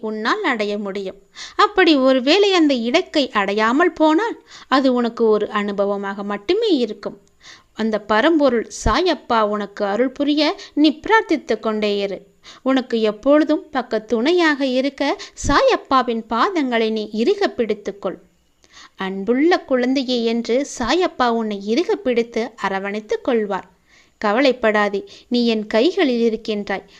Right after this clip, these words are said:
பாதுகாப்பான கைகள் மோசமாக உன்னை ஒருபோதும் விட்டுவிடாது. எதுவுமே உனக்கு தீங்கு விளைவிக்காது. என்னிடத்தில் நீ விசுவாசமாக இருந்தால்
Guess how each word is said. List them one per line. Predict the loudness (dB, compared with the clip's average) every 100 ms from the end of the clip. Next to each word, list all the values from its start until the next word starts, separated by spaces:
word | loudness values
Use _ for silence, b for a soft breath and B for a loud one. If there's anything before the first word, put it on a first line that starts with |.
| b -4
பாதுகாப்பான | -2 0 -2 0 0 2 2 2
கைகள் | 0 0 2 0 -2
மோசமாக | -2 0 0 2 2 2 0 -2
உன்னை | -2 -2 -2
ஒருபோதும் | -2 -2 0 2 2 2
விட்டுவிடாது. | 0 0 0 0 0 -2 -4 -14 B B B _
எதுவுமே | -4 0 0 2 0 -2
உனக்கு | -4 -4 -4 -8
தீங்கு | -4 -2 0 0
விளைவிக்காது. | 0 0 -2 -4 -4 -4 -6 -12 B B B -6
என்னிடத்தில் | -2 0 -2 0 0
நீ | 0 -2
விசுவாசமாக | -4 -2 -2 -2 -2 -4 -2 -2 0
இருந்தால் | 0 2 2 2 2